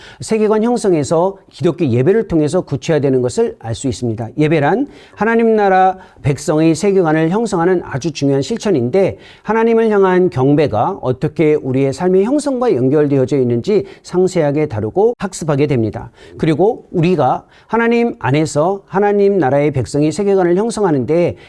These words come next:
이 예배가 잘못 기울어졌을 때, 에, 우상의 예배로 향하게 됩니다. 이 우상의 예배가 어떻게 우리의 삶의 모습을, 어, 제대로 형성하지 못하게 하고, 하나님이 원하시는, 어, 형상에서 멀어지게 하는지도 살펴보게 됩니다.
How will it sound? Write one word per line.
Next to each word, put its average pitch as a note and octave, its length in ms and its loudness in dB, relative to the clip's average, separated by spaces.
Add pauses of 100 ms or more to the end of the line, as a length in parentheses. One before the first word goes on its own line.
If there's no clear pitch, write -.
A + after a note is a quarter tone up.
이 C#3 140 0
예배가 D3+ 500 0
잘못 G3+ 380 -2
기울어졌을 C3+ 640 -2
때, C3+ 400 -2 (240)
에, B2 160 -2
우상의 F3+ 600 2
예배로 C#3 560 0
향하게 F#3 320 2
됩니다. A2+ 460 -2
이 E3 120 2
우상의 D3+ 440 0
예배가 B2 440 -2 (240)
어떻게 D3+ 400 -2
우리의 C3+ 320 2
삶의 F#3 320 2
모습을, D3 560 -2 (240)
어, A#2 460 -2
제대로 G#3 320 2
형성하지 A3 420 0
못하게 D3+ 400 -2
하고, C#3 440 -2 (200)
하나님이 G#3+ 340 0
원하시는, D#3 720 0
어, B2+ 220 -2
형상에서 G3+ 440 0
멀어지게 E3 420 0
하는지도 C#3 380 -2
살펴보게 D3 640 -2
됩니다. G#2+ 420 -6